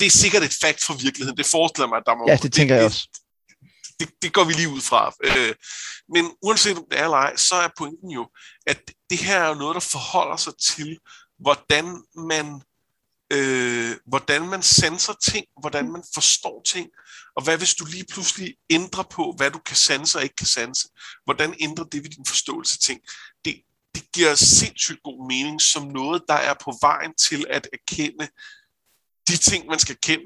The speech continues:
Speaker 1: hvis man skal være namer.
Speaker 2: Ja. Jamen, jeg, jeg, jeg er helt enig. Det, det, det, det er et rigtig godt fact, som passer rigtig godt til, øh, til det, han
Speaker 1: Men han
Speaker 2: egentlig prøver at
Speaker 1: forklarer
Speaker 2: vise.
Speaker 1: det ikke. Og det er jo det, der, der på en eller anden måde... Han, han er jo,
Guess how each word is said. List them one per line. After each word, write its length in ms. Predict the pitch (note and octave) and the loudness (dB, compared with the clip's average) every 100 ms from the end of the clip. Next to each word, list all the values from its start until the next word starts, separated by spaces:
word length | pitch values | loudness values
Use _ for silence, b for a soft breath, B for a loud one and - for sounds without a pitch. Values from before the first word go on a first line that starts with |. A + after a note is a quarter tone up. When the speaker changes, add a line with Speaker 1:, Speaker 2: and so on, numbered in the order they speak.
| C#3+ | -6
Speaker 1:
hvis 160 | - | -6
man 80 | B2+ | -4
skal 120 | - | -4
være 120 | A#2+ | -4
namer. 320 | A2+ A2 A2+ A#2 - _ _ _ _ | -2 -4 -4 -6 -8 _ _ _ _
Speaker 2:
Ja. 140 | - D3+ - _ _ _ _ _ _ _ _ _ _ _ | 4 4 2 _ _ _ _ _ _ _ _ _ _ _
Jamen, 140 | D#3+ D#3 | 2 8
jeg, 380 | D#3 C#3 C3 B2 | 8 10 8 6
jeg, 280 | C3 B2+ C3 | 6 4 2
jeg 160 | F#3+ C#3 | -2 0
er 40 | |
helt 180 | C3 F3 | 0 0
enig. 260 | C3+ C3+ - | -2 -2 2
Det, 220 | C#3+ - | 2 2
det, 260 | C#3+ B2+ | -2 -2
det, 200 | D#3 C3+ | -4 0
det 120 | D3+ D3+ | 6 8
er 80 | |
et 180 | D3 - | 8 6
rigtig 220 | C#3 C#3 | 2 2
godt 140 | C3 B2+ | 2 2
fact, 240 | B2 A2+ | 0 -2
som 120 | D3+ | -4
passer 300 | - D3 - | -4 -2 0
rigtig 220 | B2 - - | 0 -2 -2
godt 180 | A#2+ - | -2 -2
til, 220 | C3 A#2 | -2 0
øh, 220 | D#3+ E3 - _ - | -2 -6 -10 _ -4
til 160 | C#3 | -2
det, 120 | C3+ C3 | 2 2
han 100 | C3 | 4
Speaker 1:
Men 80 | |
han 80 | G3+ | 2
Speaker 2:
egentlig 100 | G3+ G3+ | 4 2
prøver 120 | B2 | 4
at 60 | A3 | 4
Speaker 1:
forklarer 240 | A3 A3+ | 4 4
Speaker 2:
vise. 80 | G3+ | 0
Speaker 1:
det 40 | |
ikke. 240 | E3+ - - _ _ _ _ | -4 -6 -16 _ _ _ _
Og 100 | E3+ | 2
det 60 | F3+ | 2
er 40 | |
jo 80 | E3 - | 0 -2
det, 120 | G#3+ | 0
der, 200 | A3+ G3 F3 - | 4 4 4 -2
der 60 | |
på 160 | D3+ F3 | -4 -4
en 40 | |
eller 120 | F3 E3+ | -4 -4
anden 120 | E3 | -4
måde... 160 | D3 D#3+ | -2 0
Han, 160 | D#3+ - | 0 -2
han 120 | D3 | -2
er 40 | F3 | 0
jo, 220 | D3+ C#3 | 0 -4